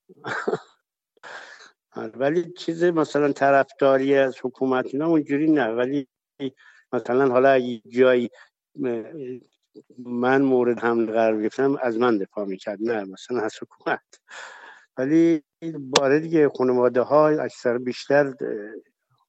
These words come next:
البته مثلاً یه خانوادهٔ دوستم بود که خب اون دوست منم طرف انقلاب بود و اون بعد به طرف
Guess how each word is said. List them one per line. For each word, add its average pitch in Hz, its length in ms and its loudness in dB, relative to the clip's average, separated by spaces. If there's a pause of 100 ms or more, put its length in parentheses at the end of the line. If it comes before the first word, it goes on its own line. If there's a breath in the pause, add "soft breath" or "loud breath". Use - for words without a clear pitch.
(920)
البته 131 300 2
مثلاً 147 380 4
یه 147 140 4
خانوادهٔ 135 520 4
دوستم 143 500 0
بود 143 200 -2
که 131 440 2
خب 120 180 -4
اون 131 140 0
دوست 131 280 -8
منم 123 300 0 (640)
طرف 113 480 -4
انقلاب 117 500 -4
بود 123 120 2
و 117 240 -2
اون 120 360 -4 (720)
بعد 120 340 -4
به 117 140 -6 (640)
طرف 120 380 -8